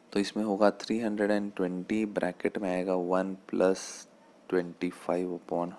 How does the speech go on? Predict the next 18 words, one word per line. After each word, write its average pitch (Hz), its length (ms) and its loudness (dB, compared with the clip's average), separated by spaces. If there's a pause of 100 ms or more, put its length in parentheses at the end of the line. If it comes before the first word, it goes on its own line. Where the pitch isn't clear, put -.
hundred 92 560 0 (640)
raised 120 440 4
to 87 200 -4 (640)
two 104 220 4
years। 78 380 -2 (840)
सीधे 101 380 -2
सीधे 95 300 -2
divide 90 420 -2
करके 90 360 -2
five 90 360 2
upon 90 280 -2
four 87 340 -2 (100)
दो 90 180 4
बार 110 180 4
मैं 110 160 -2
लिखने 90 300 -2
वाला 80 220 -2
हूँ, 90 80 -4